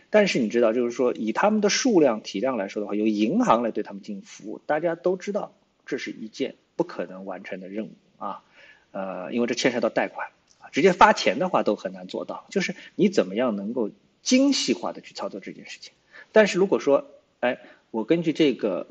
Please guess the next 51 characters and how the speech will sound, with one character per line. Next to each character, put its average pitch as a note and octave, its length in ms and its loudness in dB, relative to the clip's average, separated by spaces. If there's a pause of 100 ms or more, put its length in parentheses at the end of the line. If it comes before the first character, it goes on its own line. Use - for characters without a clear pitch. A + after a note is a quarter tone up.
公 C3+ 160 -4
司， - 260 -4 (460)
呃， G2 220 -8
它 C3 200 -2
在 B2 160 2
支 - 160 -4
付 E3 120 -2
宝 F2 180 -2
上， G#2 160 -6
在 G#2 160 -2
微 D3 160 2
信 E3 140 -6
支 E3 160 -2
付 E3+ 160 -8
上， - 200 -8
因 A2+ 100 -6
为 A2 60 -2
它 A2 140 -6
使 - 240 -4
用 A2+ 140 -2
了 G#2 100 -4
这 A2+ 100 -4
样 G#2 80 -4
的 G2+ 80 -6
一 G2+ 40 -8
种 E2 160 -14
线 G#2+ 180 -4
上 G#2 140 -6
支 A2+ 120 -10
付 G#2+ 100 -10
的 G#2+ 60 -4
功 A2 180 -6
能 F#2+ 120 -8
嘛， E2+ 140 -12 (260)
通 A#3+ 140 0
过 A#3+ 120 4
这 A3+ 140 0
些 F3+ 120 2
功-， D3+ 220 -6 (180)
通 A3 140 -2
过 G#3+ 100 4
这 B3+ 120 0
样 C4 160 4
的 B2+ 80 2
一 G2 40 0
个 F#2 100 -4
流 F#2 320 -4
水 - 520 -6 (260)
去 - 120 -8
倒 G3+ 340 4
推 G#3 360 -2